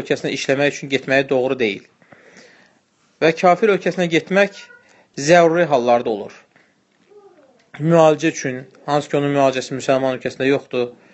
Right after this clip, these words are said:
elm almaq üçün, e, hansı ki, o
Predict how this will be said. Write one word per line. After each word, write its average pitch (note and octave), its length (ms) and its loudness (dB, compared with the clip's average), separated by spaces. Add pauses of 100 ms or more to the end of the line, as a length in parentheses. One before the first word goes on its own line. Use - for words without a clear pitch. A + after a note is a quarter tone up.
(460)
elm E3 260 4
almaq D3+ 340 2
üçün, C3 320 -8 (840)
e, C3 260 2
hansı C#3+ 260 -2
ki, D#3 60 0
o D3 100 2